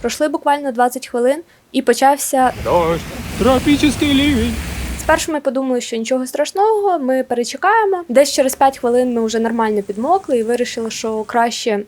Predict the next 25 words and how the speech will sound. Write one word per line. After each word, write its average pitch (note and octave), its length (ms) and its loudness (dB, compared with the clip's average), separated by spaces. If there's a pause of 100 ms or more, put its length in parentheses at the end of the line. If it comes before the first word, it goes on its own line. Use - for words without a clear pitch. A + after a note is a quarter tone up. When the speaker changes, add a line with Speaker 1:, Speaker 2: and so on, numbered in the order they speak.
Speaker 1:
йти A3 160 -6
в A3 40 -6
машину E4+ 360 -2
і G#3+ 60 -2
їхати A3 300 -8
додому. F3+ 360 -4 (1300)
Нам C#4+ 260 4
здавалося, A3 600 0
що - 160 -4
ми B3 180 0
йшли A#3+ 500 -6
вічність. G#3 520 -8 (280)
Ми A3 80 0
були G#3+ 420 2
злющими, G3+ 760 0 (160)
мокрими, G#3 520 0 (140)
голодними. G#3+ 640 2 (180)
Для A3+ 160 0
того, C4+ 460 2
щоб C4 340 -2
не A3+ 300 -2
зіпсувати A3 520 -6
орендовану G#3 480 -2
машину, A#3+ 760 -2
щоб G#3 220 -6